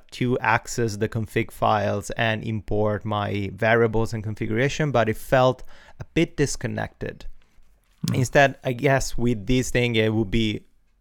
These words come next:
Speaker 1: really, like, more consistent to create extra sections and extra stuff, like, exactly like the transitions and animation stuff.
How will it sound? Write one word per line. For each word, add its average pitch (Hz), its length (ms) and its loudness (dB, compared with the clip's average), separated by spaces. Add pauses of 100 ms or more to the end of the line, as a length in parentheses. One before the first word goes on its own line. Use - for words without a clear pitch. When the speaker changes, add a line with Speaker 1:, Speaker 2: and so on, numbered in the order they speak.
(120)
Speaker 1:
really, 117 400 -2 (120)
like, 110 380 0
more 123 600 4 (120)
consistent 117 840 0
to 113 60 -4
create 104 500 -2
extra 107 680 0
sections - 680 -2
and 101 120 -4
extra 101 260 -4
stuff, 104 400 0
like, 101 400 -6 (120)
exactly 104 540 -4
like 101 220 -4
the 98 80 -8
transitions 110 720 -2
and 107 120 -4
animation 101 480 -6
stuff. 101 360 -4